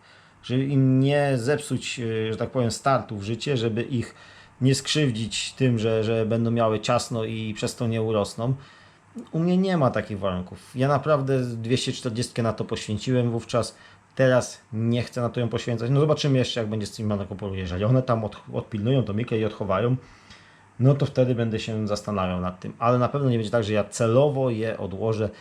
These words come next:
Bo naprawdę ja mam małe mieszkanie, ono nie jest z gumy, więc, y, i tak mam dwa potężne akwaria, które zajmują w zasadzie połowę tego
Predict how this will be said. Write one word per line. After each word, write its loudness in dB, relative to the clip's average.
Bo 0
naprawdę 2
ja 4
mam 0
małe 2
mieszkanie, -2
ono -4
nie 2
jest 2
z -4
gumy, 2
więc, -2
y, -6
i -8
tak 2
mam 2
dwa 2
potężne -2
akwaria, -2
które 0
zajmują 2
w 0
zasadzie -4
połowę 2
tego -4